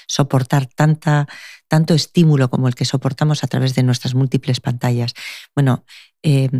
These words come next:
sin embargo, como decía, eh, nuestros mayores de Atapuerca hicieron algo que, para lo que estamos muy bien preparados, que es, em, cuidar de una niña que se llamaba Benjamina, ese es el nombre que le dieron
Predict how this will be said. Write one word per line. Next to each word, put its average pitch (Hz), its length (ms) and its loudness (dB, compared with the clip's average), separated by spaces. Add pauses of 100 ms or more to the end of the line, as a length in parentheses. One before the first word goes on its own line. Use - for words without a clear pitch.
(220)
sin 139 200 2
embargo, 180 440 4
como 139 200 0
decía, 180 440 2 (460)
eh, 139 240 0
nuestros 131 400 -2
mayores 160 500 2
de 160 60 -2
Atapuerca 165 640 -2 (100)
hicieron 185 400 0
algo 196 460 0 (460)
que, - 300 -4
para 143 160 0
lo 143 80 2
que 151 80 -2
estamos 185 360 0
muy 185 100 6
bien 170 180 4
preparados, 160 600 0 (420)
que 160 260 4
es, - 220 -2 (220)
em, 139 500 2
cuidar 151 300 4
de 175 80 4
una 165 140 4
niña 175 260 4
que 147 100 -6
se - 80 -8
llamaba 151 280 2
Benjamina, 160 640 2
ese 131 140 0
es 139 140 -2
el 143 80 2
nombre 139 240 4
que 139 100 -2
le 131 100 2
dieron 139 400 4